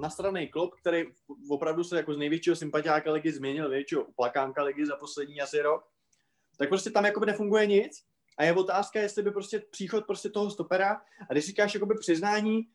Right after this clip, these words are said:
já si myslím, že to je o tom, že fotbal není, a vracíme se k debatě o Chelsea.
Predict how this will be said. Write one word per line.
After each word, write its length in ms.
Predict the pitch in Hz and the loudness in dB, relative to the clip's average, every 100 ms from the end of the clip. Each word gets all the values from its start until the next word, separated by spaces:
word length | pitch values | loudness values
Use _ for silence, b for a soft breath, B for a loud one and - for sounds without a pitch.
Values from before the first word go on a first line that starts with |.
| _ _ - | _ _ 2
já 180 | 151 156 | 2 2
si 120 | 208 | 0
myslím, 240 | 214 214 | -2 -2
že 80 | 208 | 0
to 80 | 208 | 2
je 80 | 214 | 2
o 100 | 202 | 0
tom, 180 | 214 | -2
že 80 | 202 | -4
fotbal 340 | 208 190 220 208 | -4 2 2 4
není, 320 | 202 220 220 | 2 0 -2
a 180 | 165 - | -6 -8
vracíme 420 | 147 165 170 208 | -4 -2 0 -2
se 100 | 202 | -2
k 60 | 190 | 0
debatě 320 | 190 202 220 | 2 2 0
o 60 | - | 0
Chelsea. 340 | 165 156 - | 2 2 2